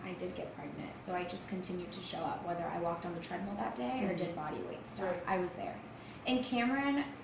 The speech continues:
Speaker 1: is, like, a, he plays a huge, huge part in my fitness journey because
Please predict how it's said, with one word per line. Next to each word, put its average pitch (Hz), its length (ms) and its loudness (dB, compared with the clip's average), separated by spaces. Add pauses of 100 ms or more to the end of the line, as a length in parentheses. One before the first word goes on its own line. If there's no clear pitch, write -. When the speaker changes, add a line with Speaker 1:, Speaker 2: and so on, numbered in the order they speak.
(280)
Speaker 1:
is, 208 180 4
like, 208 120 4
a, 190 120 0 (180)
he 220 100 4
plays 214 240 2
a 208 100 2 (240)
huge, 202 420 4
huge - 380 -4
part 175 280 0
in 175 80 -2
my 170 100 -2 (120)
fitness 170 240 -6
journey 165 320 -4
because 165 400 -4